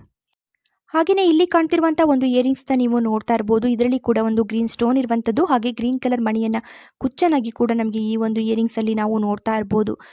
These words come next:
ಹಾಗೆ ಇದರ ಒಂದು ಬೆಲೆ ಬಂದ್ಬಿಟ್ಟು ನಮಗೆ ಐನೂರ ಐವತ್ತು ರೂಪಾಯಲ್ಲಿ ಸಿಗ್ತಾ ಇರುವಂತದ್ದು.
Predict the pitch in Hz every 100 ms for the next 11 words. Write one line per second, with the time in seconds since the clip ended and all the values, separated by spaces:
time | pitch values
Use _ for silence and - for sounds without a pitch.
0 | - _ 247 233 240 254 294 277 277 240
1 | 240 226 226 233 233 226 226 247 226 220
2 | 233 226 220 226 214 214 214 220 226 -
3 | 208 208 214 214 208